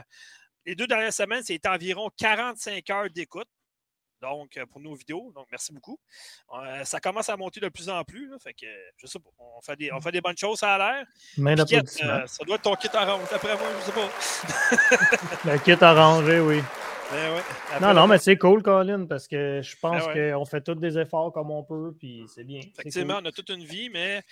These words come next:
Speaker 1: moi, j'en ai pas. <laughs> On va dire ça
Speaker 2: Ah.
Speaker 1: de même. Mais en tout cas, bref, euh, fait que c'est ça. Merci à tout le monde. Euh, continuez à nous suivre, à vous abonner, à,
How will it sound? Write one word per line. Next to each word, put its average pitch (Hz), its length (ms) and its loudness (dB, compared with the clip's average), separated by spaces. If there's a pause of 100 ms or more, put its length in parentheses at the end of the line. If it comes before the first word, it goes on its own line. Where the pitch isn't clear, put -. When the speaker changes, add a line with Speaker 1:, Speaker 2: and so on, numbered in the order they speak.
(540)
Speaker 1:
moi, 147 100 -12
j'en 170 140 -6
ai 185 60 -6
pas. 196 180 -4
<laughs> 906 760 4
On - 60 -4
va - 60 -2
dire - 240 -8
ça - 160 2
Speaker 2:
Ah. 190 40 -8
Speaker 1:
de 180 80 -18
même. 170 200 -8 (640)
Mais - 80 4
en 214 80 6
tout - 120 -12
cas, 220 80 0
bref, 226 340 -2
euh, 196 80 -4
fait 190 120 -6
que 208 140 -8
c'est 202 120 -8
ça. 233 140 -8
Merci 202 220 -8
à 262 60 -8
tout 226 120 -2
le 196 80 -4
monde. 247 340 -6
Euh, 165 360 -2
continuez 208 360 -8
à 214 40 -14
nous 180 80 -12
suivre, 214 400 -8
à 165 40 -8
vous 151 140 -10
abonner, 175 720 -6
à, 123 720 -8